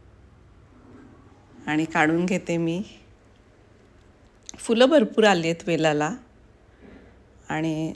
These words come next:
छान वाटतंय आपलंच वेलाचं असं फळं काढताना. आज या काकड्या पाहून तुम्हाला समजलंच असेल, आपल्या बागेत दोन प्रकारच्या काकड्या आहेत.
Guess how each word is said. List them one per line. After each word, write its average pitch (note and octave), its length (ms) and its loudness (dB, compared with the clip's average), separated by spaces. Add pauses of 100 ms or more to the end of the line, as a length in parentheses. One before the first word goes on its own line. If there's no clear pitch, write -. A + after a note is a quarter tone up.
छान G#3 280 2
वाटतंय A3 400 -4 (1000)
आपलंच D3+ 640 -2
वेलाचं D3+ 500 0
असं D#3 200 -4 (1000)
फळं E3+ 220 0
काढताना. D3+ 580 -2 (300)
आज F3 260 4
या G#3+ 80 2
काकड्या F3 400 0
पाहून F#3+ 280 -2
तुम्हाला F#3 340 -2
समजलंच F3+ 600 -2
असेल, F3+ 340 -2
आपल्या E3+ 260 0
बागेत E3 340 2
दोन F3 260 2
प्रकारच्या F3 500 -2
काकड्या E3 400 0
आहेत. D#3+ 180 -2